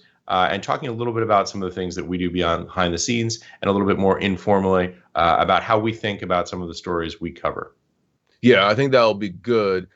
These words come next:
Speaker 2: And, you know, I actually asked, uh, uh, one of the things I wanted to do was just to, uh, start it off,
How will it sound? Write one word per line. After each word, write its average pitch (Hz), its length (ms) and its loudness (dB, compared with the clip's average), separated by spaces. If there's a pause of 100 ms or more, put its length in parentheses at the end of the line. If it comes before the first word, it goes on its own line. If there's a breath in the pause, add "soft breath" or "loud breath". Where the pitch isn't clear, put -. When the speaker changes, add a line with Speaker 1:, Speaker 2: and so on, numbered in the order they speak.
(160)
Speaker 2:
And, 170 100 2
you 175 60 6
know, 170 80 6
I 143 140 4
actually 143 360 -4
asked, 117 460 -2
uh, 98 240 0 (260)
uh, 101 220 -2
one 110 460 0
of 139 60 0
the 127 60 2
things 107 280 -4
I 104 60 0
wanted 101 340 -2
to - 120 -12
do 107 380 0
was 98 160 0
just 98 320 -6
to, 90 360 2
uh, 85 120 6
start 110 300 4
it 98 120 2
off, 95 460 2